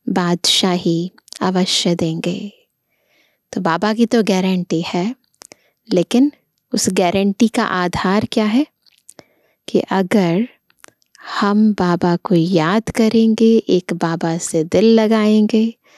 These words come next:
पुरानी दुनिया को देखते हुए भी नहीं देखेंगे, पूरा पावन बनकर दिखाएंगे, तो बाबा गारंटी देते हैं कि घर भी ले चलेंगे और फिर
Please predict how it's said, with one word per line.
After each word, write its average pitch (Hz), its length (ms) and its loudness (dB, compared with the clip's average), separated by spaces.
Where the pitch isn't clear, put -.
पुरानी 180 460 -2
दुनिया 180 360 -2
को 175 160 -2
देखते 180 640 0
हुए 226 280 4
भी 294 280 2
नहीं 180 400 4
देखेंगे, 226 640 2
पूरा 190 380 -2
पावन 196 420 2
बनकर 254 520 2
दिखाएंगे, 175 880 -2
तो 254 140 4
बाबा 180 300 0
गारंटी 175 440 -2
देते 170 340 -8
हैं 175 260 -10
कि 190 80 -4
घर 180 360 -4
भी 226 140 4
ले 226 200 4
चलेंगे 247 540 2
और 190 180 2
फिर - 420 -2